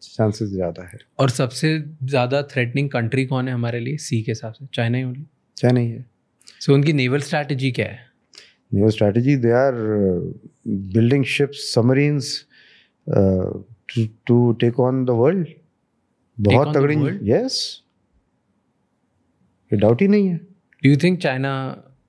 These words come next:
Speaker 2: overall अमेरिका को बीट कर पाएगा?
Speaker 1: Very tough fight। It will give a very tough fight।
Speaker 2: Really?
Speaker 1: या, जो उनके, जिस हिसाब से उनकी नेवी, उनकी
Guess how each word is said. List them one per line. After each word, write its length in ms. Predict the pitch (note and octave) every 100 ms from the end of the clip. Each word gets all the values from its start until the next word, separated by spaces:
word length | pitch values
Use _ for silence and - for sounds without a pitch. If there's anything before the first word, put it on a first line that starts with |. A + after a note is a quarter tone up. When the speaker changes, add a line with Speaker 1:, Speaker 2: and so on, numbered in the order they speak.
| C3
Speaker 2:
overall 420 | A#2+ A#2+ B2 B2
अमेरिका 320 | A2+ A2+ A#2+
को 120 | A2+
बीट 220 | A#2 A2 -
कर 140 | A2+
पाएगा? 320 | A2 G#2+ B2 - _ _ _ _ _ _ _ _ _ _ _ _ _ _ - _ _ _ A#2
Speaker 1:
Very 220 | B2 C#3
tough 200 | D3+ -
fight। 260 | A#2 F#2+ - _ _ _ _ G#2+
It 100 | A#2+
will 180 | A#2+
give 80 | B2+
a 180 | C3+ B2+
very 140 | D3+
tough 180 | D3+ A#2+
fight। 260 | G2 F#2 - _ _ _ _ _ _ _ _ _ _ _ _ _ _ _ - B2
Speaker 2:
Really? 260 | B2+ A3 G3+ -
Speaker 1:
या, 280 | G2 C#3+ G#3 - _ _ _ - - _ -
जो 340 | G#2 B2+ C#3+
उनके, 540 | B2+ A2 - D#3 D#3 B2
जिस 240 | G#2+ C3
हिसाब 260 | A#2+ A#2 A#2
से 260 | - D#3
उनकी 380 | D#3 C3 C3 C3
नेवी, 500 | B2 A2+ A#2 D3+ D#3+
उनकी 640 | C#3 B2 B2+ A#2+ A2+ A2+